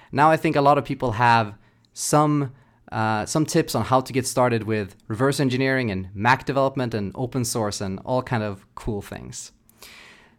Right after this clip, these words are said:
So you mentioned earlier that you have some new exciting projects in the works. So if people wanna find out more about those things and the other things that you do, where should they find you online?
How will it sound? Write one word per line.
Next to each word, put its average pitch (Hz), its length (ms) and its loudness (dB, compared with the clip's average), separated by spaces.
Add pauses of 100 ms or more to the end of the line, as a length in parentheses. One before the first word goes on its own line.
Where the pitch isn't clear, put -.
(100)
So - 140 0
you 180 140 8
mentioned 226 280 4
earlier 180 300 4
that 135 180 2
you 143 60 2
have 135 140 2
some 131 180 2
new 151 140 4
exciting 131 500 0
projects 127 540 2
in 131 180 -2
the 117 100 -2
works. 120 640 -2
So 127 500 2
if 120 140 -8
people 185 240 0
wanna 170 160 4
find 151 320 0
out 135 160 2
more 143 240 2
about 110 300 2
those 139 260 -2
things 165 320 -2
and 117 100 -2
the 113 80 0
other 135 200 0
things 131 260 -6
that 120 160 -6
you 117 80 -2
do, 160 460 0
where 123 320 -2
should 143 200 -4
they 135 140 0
find 131 340 -2
you 143 100 -2
online? 139 440 -2